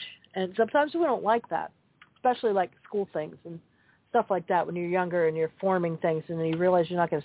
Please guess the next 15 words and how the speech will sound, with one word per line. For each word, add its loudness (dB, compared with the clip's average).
see 2
these -2
people 0
anymore. 0
Um, 4
those 4
rituals -2
can -2
get 2
kind 0
of 2
weird 4
and -4
sad. 0
Um, 0